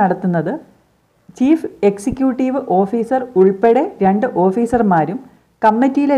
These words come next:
രണ്ട് അംഗങ്ങളും കമ്മിറ്റി അധികാരപ്പെടുത്തിയ ഒരു സ്വതന്ത്ര മൂല്യനിർണ്ണയം നടത്തുന്ന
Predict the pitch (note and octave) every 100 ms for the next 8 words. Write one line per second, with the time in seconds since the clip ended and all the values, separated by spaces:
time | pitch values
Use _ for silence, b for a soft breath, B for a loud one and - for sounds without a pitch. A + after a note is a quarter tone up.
0 | G#3+ G3 A3 - F3 F3+ F#3+ F3 D3+ A#3+
1 | B B B - G#3+ A#3+ C#4+ E4 E4 -
2 | F#3 G#3 A#3+ B3+ C4+ A#3+ G#3+ A3+ C#4 C4+
3 | F#3+ - - F#3 F#3+ A3+ A#3+ C#4+ G3 G3+
4 | A3 A3+ G#3+ G3 G3+ G#3+ F3+ E3+ G3 G#3